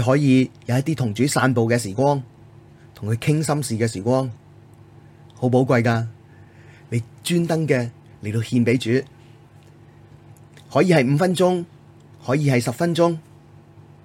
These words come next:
今日呢，我好想同大家一齊歡呼，就係呢個浩瀚宇宙嘅創造者，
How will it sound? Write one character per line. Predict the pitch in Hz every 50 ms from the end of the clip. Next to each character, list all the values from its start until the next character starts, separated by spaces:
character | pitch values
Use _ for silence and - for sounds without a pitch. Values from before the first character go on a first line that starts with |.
| - - - - - - - - - - - - - - - - - - - - - - - - - - - - - -
今 | 175
日 | 165 143
呢， | 139 151 151 135 120 107
我 | 127 135
好 | 139
想 | 127 151 147
同 | 143 135 113
大 | 107 123 127
家 | 131 147
一 | 151
齊 | 139 120 104
歡 | - 151 156 147
呼， | - 156 156 156 151 - - - - - - - - - - - - - - - - - - - - - - - - - - - - -
就 | - 147
係 | 135 135
呢 | 143 165
個 | 165 151
浩 | 117 147
瀚 | 143 135 143 139 135
宇 | 127 127 143
宙 | 139 147 131
嘅 | 117 -
創 | 127 151 147 143 139
造 | 139 127 127
者， | 120 131 117 120 131 139